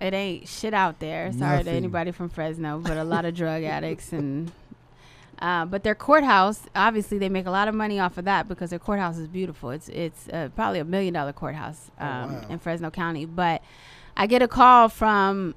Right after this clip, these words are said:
Speaker 1: the original public defender on my case, and he's like, "Okay, um, you know, you're gonna report here. I'll meet you here."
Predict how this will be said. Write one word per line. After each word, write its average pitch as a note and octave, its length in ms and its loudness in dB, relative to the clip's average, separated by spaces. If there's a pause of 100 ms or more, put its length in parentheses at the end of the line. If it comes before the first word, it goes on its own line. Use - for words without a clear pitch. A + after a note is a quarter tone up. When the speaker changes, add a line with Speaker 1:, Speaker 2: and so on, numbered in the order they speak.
(120)
Speaker 1:
the G3 320 -2
original G#3 380 0
public F#3+ 300 -2
defender F#3 380 -2
on F3 200 0
my E3+ 120 0
case, E3 480 -6
and E3 120 -4
he's F#3 260 -2
like, D#3 220 -4
"Okay, F3 520 -2 (320)
um, F3+ 280 0
you F3+ 100 0
know, F3+ 140 2
you're E3+ 160 -2
gonna F3 180 -2
report F3+ 580 -2
here. F#3+ 380 -4
I'll F3 160 0
meet F#3+ 300 -6
you F#3+ 80 -6
here." E3 540 -4